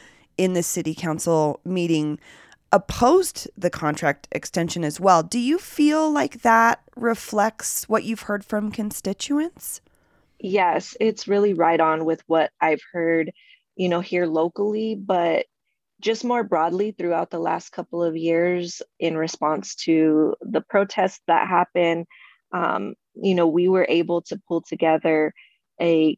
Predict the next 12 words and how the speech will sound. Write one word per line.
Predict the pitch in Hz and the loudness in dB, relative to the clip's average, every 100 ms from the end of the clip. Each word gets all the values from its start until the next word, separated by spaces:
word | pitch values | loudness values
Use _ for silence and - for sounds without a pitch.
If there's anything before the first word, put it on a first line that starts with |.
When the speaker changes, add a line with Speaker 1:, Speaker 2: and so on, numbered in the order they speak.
| - | -4
Speaker 2:
community | 190 175 185 165 160 | -6 -2 -2 -2 -4
task | - 165 - | -2 -2 -2
force | - - - 190 - - | -8 -6 -4 -6 -10 -10
to | - | -2
reimagine | 170 165 170 170 151 165 - 165 160 165 - | 2 4 2 2 0 -2 -2 -4 -4 -6 -2
public | 175 - - | -2 -2 -4
safety | 156 160 - 156 | -2 -2 -4 -4
in | 156 | -2
the | |
city | 156 165 151 | -4 -2 -2
of | 151 | -2
Denver. | 156 156 156 127 185 | -2 -4 -2 -4 -4